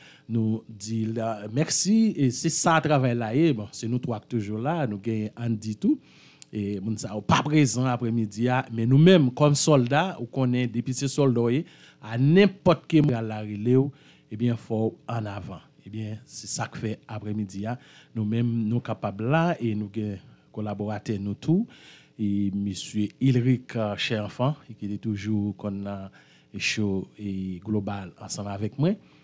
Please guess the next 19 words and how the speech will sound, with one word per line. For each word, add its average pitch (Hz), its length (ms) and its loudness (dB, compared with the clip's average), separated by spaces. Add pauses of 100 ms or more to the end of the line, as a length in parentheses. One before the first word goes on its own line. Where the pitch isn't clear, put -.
(120)
Eh 101 60 -10
bien, 110 180 -4
après-midi, 113 600 -2
à 110 260 0
Lina 101 460 -6 (120)
Guardian 101 600 -2 (120)
Radio 101 540 -2
ninety-six 104 380 -6 (120)
point 101 220 -6
nine 95 180 -8
F - 180 -16
M. 156 340 0
Zambi 113 260 0
Pam, 139 500 2
bonsoir, 120 560 -2
bienvenue 120 640 0
dans 104 200 -6
le 95 60 -6
show 107 460 -4